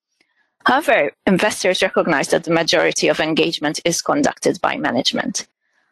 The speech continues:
What is important is for companies to explain how the board then received the information from management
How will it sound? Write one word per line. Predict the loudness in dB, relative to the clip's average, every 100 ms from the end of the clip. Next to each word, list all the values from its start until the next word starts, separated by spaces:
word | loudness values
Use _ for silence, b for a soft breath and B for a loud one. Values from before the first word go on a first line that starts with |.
| _ -2
What | 0 0
is | 0
important | -2 0 2 2 2 -2
is | -2 -2
for | -2 -2
companies | 0 0 0 0 0 0
to | 0
explain | 0 -2 -2 0
how | 0 0 0
the | 2
board | 4 2 2
then | -2 0
received | -2 0 -2 0
the | -2
information | -2 -2 -2 -2 0 -2
from | -2 -2
management | 0 0 0 0 -2 -2